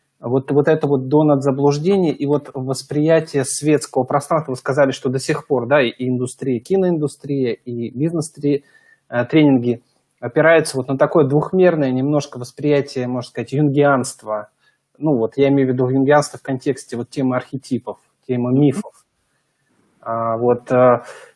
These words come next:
Speaker 1: вот, э, вот эти шаги, э, вот что мы можем делать, чтобы вот видеть, различать вот эти уровни дорациональные и пострациональные? Это ещё актуально в теме,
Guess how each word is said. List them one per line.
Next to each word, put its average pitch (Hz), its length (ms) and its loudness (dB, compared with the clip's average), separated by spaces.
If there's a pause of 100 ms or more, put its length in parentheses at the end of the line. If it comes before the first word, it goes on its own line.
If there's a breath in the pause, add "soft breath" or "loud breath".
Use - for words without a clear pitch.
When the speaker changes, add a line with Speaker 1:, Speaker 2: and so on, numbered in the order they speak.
Speaker 1:
вот, 131 280 0
э, 131 80 6
вот 139 180 4
эти 151 180 2
шаги, 151 580 2 (260)
э, 127 100 -4
вот 131 180 -2
что 190 220 4
мы 170 140 4
можем 139 400 2
делать, 170 400 4
чтобы 143 540 2
вот 139 220 -2
видеть, 135 540 -4
различать 131 600 -2
вот 123 160 -8
эти - 280 -8
уровни 131 520 -2 (320 soft breath)
дорациональные 135 1120 2
и 131 300 -6
пострациональные? 123 1040 -4
Это - 180 -4
ещё 170 240 2
актуально 165 500 2
в - 80 -14
теме, 151 360 2